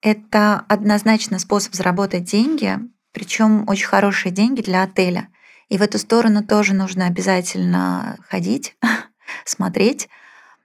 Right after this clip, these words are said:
Я могу сказать, что, например,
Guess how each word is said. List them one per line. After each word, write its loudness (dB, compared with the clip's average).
Я 4
могу 2
сказать, 2
что, 0
например, 2